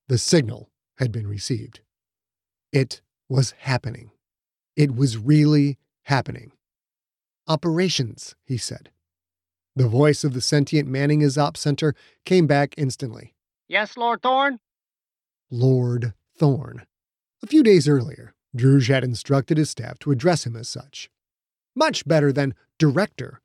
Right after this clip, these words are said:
Speaker 1: Thorn. If Druge wasn't going to get respect from the emissary, he'd damn well get it from everybody else. "We have visitors," Druge said.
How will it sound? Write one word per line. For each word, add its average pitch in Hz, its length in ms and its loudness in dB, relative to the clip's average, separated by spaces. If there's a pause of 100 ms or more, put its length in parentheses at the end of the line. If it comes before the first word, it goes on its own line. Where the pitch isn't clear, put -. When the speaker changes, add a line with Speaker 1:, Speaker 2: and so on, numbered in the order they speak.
Speaker 1:
Thorn. 117 380 -8 (920)
If 123 160 0
Druge 190 340 2
wasn't 190 380 0
going 160 240 0
to 120 80 -12
get 160 180 0
respect 143 420 -4
from 151 120 0
the 143 120 0
emissary, 175 560 2 (440)
he'd 143 240 0
damn 170 320 2
well 117 180 -4
get 113 180 -12
it - 180 -20 (120)
from 131 180 2
everybody 123 460 0
else. - 380 -6 (840)
"We 147 360 2
have 139 340 -2 (260)
visitors," 131 920 -4 (240)
Druge 110 240 -4
said. - 280 -14